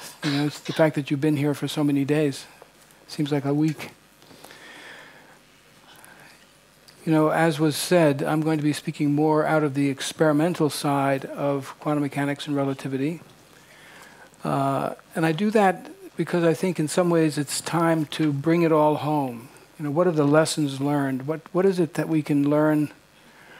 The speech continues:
from quantum mechanics, Madhyamaka philosophy, relativity theory, that will change the way we see the world, will give us a fuller and more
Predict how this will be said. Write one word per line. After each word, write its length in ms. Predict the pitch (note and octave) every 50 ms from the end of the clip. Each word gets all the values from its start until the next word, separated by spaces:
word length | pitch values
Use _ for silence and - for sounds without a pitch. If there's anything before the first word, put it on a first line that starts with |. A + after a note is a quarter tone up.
| - - - - _
from 240 | - - E3 D#3
quantum 280 | - - D#3 D#3+ D#3+ D#3
mechanics, 680 | D3+ C#3+ - D3 C#3+ C#3+ D3 C#3+ C#3 - - - -
Madhyamaka 520 | - D#3 D3 C#3 D#3 D3+ D3+ D3+ - D3+ C#3+
philosophy, 840 | - - D3 C#3+ C#3+ C#3+ C#3 - - C3+ - C#3+ C3+ C3+ C#3 C3 - - _ - - _ _ _ - - - - - - - - - - - - - - - - - - - - -
relativity 500 | E3 D3+ D#3 D3 - - D3+ D3+ C#3+ C#3
theory, 600 | C3+ - - D3 C#3+ C#3 C#3 C3+ C3+ C3+ C3+ B2+ - - - - - - - - - - - - - _ - - -
that 160 | - D#3 D3
will 180 | E3 D#3+ D3+ C#3+
change 520 | B2+ - - - D#3+ E3 E3+ E3+ D3 C#3+
the 80 | D#3+ D3+
way 100 | D#3 D#3
we 140 | D3+ D3+ C#3+
see 220 | - - - D#3
the 100 | C#3+ D3
world, 580 | C3+ C#3+ D#3+ D#3+ E3 E3+ E3+ F3 E3+ D#3 C#3+ C#3
will 140 | C#3+ C#3
give 180 | C3 C3+ D#3 D3
us 180 | D#3 C#3 - -
a 400 | - D3 C#3 C#3 C3+ C3 B2+ - - -
fuller 480 | - - - - E3+ D#3+ E3 D#3+ D#3+ D#3+
and 400 | - - D3+ C#3 C3+ C3+ C3+ - - _ -
more 180 | D#3 C#3+ C#3+